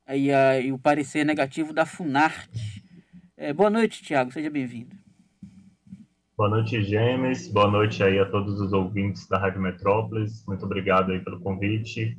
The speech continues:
Speaker 2: É um prazer estar aqui com vocês.
Speaker 1: Prazer nosso. Eu já fiz um, um resumo, mas eu peço que você faça um, um resumo com mais, com mais <laughs> lugar de fala, digamos assim, com mais propriedade, do que é que
Speaker 2: Hum.
Speaker 1: aconteceu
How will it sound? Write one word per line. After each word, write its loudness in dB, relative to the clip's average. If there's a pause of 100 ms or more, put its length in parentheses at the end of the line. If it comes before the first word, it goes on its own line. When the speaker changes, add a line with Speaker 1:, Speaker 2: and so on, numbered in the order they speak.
Speaker 2:
É -6
um -6
prazer 2
estar 0
aqui -6
com -4
vocês. -6 (440)
Speaker 1:
Prazer 2
nosso. 2 (220)
Eu 2
já 4
fiz -2
um, -2
um 0
resumo, 6
mas 6
eu -4
peço -4
que -20
você -6
faça -6
um, -6 (120)
um -2
resumo -2 (400)
com -2
mais, 2
com -2
mais 2
<laughs> 8
lugar 4
de -2
fala, 2
digamos -6
assim, -12
com -10
mais -4
propriedade, -4 (360)
do -8
que -4
é 0
que -6
Speaker 2:
Hum. 0
Speaker 1:
aconteceu -4